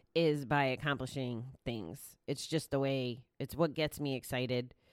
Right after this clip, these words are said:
in the morning. It, it's what keeps me thriving, is getting things done, getting results. And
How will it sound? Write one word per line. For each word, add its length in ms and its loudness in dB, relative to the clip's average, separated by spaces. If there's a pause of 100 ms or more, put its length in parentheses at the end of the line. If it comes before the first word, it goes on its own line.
(400)
in 140 0
the 40 2
morning. 520 0 (260)
It, 240 -6
it's 380 -4
what 240 0 (720)
keeps 280 -4
me 200 2
thriving, 720 0
is 120 -10
getting 300 2
things 380 -4
done, 240 0
getting 280 0
results. 600 -2 (1700)
And 360 0